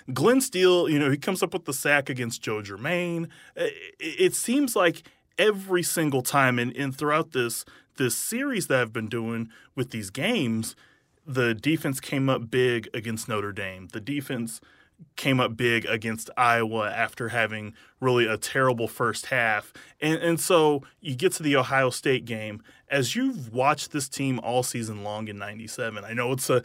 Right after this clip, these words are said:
I know it's a long time ago, but, you know, you watch this team, and you're just, do you come away with a new thing every week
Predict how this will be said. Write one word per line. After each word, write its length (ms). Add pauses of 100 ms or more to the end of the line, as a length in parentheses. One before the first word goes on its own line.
(200)
I 60
know 140
it's 100
a 60
long 240
time 240
ago, 260
but, 380
you 120
know, 120
you 180
watch 360
this 220
team, 500 (1000)
and 340
you're 220
just, 580 (560)
do 160
you 180
come 360
away 640 (340)
with 320
a 120
new 320
thing 400
every 360
week 440